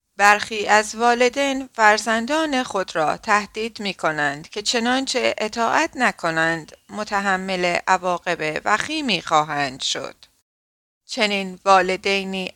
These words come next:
اغلب صدای خود را بلند می‌کنند و جملات تسخیرآمیز یا آزاردهنده به کار می‌برند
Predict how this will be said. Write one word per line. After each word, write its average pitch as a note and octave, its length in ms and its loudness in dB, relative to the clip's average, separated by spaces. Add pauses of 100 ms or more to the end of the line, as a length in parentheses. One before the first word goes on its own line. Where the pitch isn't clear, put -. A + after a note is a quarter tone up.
اغلب B3+ 440 0 (100)
صدای C4 640 2
خود G#3+ 320 -6
را F3 200 2
بلند F#3+ 600 0
می‌کنند D#3+ 920 -4
و F3+ 320 2
جملات G#3+ 680 0
تسخیرآمیز A3 1400 -2
یا G3+ 400 4
آزاردهنده F3+ 1160 0
به D#3 140 -8
کار D3+ 340 2
می‌برند D3+ 760 -2